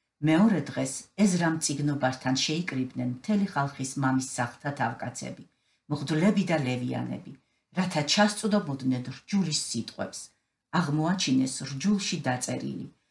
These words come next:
როგორც ამცნო უფალმა თავის ხალხს მოსეს მეშვეობით, რომ ისრაელის ძეებს კარვებში უნდა ეცხოვრათ მეშვიდე თვის დღესასწაულზე. ისინი ცადგნენ, გამოაცხადეს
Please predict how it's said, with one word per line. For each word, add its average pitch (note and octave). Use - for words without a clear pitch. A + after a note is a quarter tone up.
როგორც D#3
ამცნო G3
უფალმა C3
თავის D#3+
ხალხს -
მოსეს F#3
მეშვეობით, -
რომ D3
ისრაელის E3
ძეებს -
კარვებში A#3+
უნდა D3+
ეცხოვრათ D3
მეშვიდე E3+
თვის C3+
დღესასწაულზე. -
ისინი A#3
ცადგნენ, C3+
გამოაცხადეს F#3